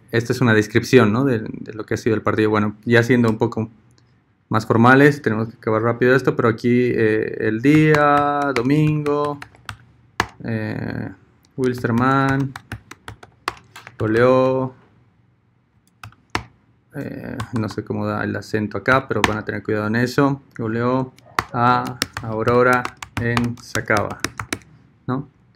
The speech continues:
Obviamente esto ti-, no tiene que estar en mayúsculas,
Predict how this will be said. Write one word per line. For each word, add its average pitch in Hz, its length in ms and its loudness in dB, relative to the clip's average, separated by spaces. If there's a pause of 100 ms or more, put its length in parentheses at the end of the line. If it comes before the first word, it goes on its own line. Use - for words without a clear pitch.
(400)
Obviamente 113 400 2
esto - 180 -8
ti-, 123 160 -4
no 117 160 -2
tiene 117 180 2
que 113 60 -2
estar 110 160 -2
en 107 80 2
mayúsculas, 131 800 4